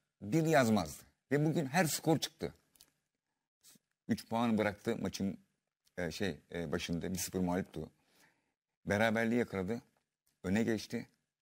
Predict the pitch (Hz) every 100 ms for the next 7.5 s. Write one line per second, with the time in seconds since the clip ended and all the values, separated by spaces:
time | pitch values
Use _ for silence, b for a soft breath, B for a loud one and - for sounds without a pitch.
0 | _ 87 - 92 95 92 98 135 - 120
1 | 127 113 104 98 101 110 - 101 - 80
2 | 67 67 65 62 - _ b b b b
3 | b - 151 170 143 - 151 165 165 143
4 | 123 101 110 117 - _ _ _ _ _
5 | _ - 139 - 147 120 117 - _ _
6 | _ _ 85 90 160 - 107 - 107 120
7 | 101 95 92 - 85